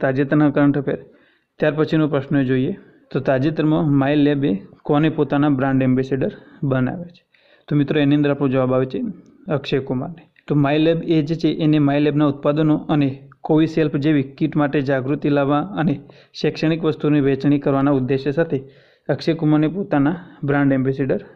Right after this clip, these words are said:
બનાવેલા છે. તો મિત્રો ભારતની જે પહેલી કોવિડ ટેસ્ટિંગની જે કીટ હતી એ My Lab દ્વારા બનાવવામાં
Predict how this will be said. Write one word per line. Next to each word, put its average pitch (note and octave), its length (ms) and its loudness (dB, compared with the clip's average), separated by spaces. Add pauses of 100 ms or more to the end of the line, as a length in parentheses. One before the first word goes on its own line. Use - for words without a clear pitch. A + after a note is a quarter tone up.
(160)
બનાવેલા C3+ 540 0
છે. A3 80 -8 (300)
તો - 120 -12
મિત્રો D#3 200 0 (340)
ભારતની D3+ 440 0
જે E3 160 2
પહેલી D3 300 2 (200)
કોવિડ D3+ 320 2
ટેસ્ટિંગની D#3 540 0
જે D3+ 60 -2 (100)
કીટ C#3+ 220 0
હતી D3 200 0 (500)
એ - 20 2 (140)
My C#3 220 2
Lab C#3+ 220 0
દ્વારા C#3 300 2
બનાવવામાં C3+ 440 -2